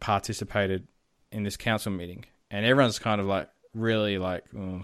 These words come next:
this bitch is killing our vibe." But she's there.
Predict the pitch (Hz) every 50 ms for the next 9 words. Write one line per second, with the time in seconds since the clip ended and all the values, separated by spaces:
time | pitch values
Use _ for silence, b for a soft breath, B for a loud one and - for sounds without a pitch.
0 | - - 98 104 - - 107 95 - 101 - - - 107 98 92 92 92 92 98
1 | 98 92 92 92 113 - _ _ _ _ _ _ _ _ _ _ _ _ - -
2 | 107 - 127 120 117 139 127 101 87 95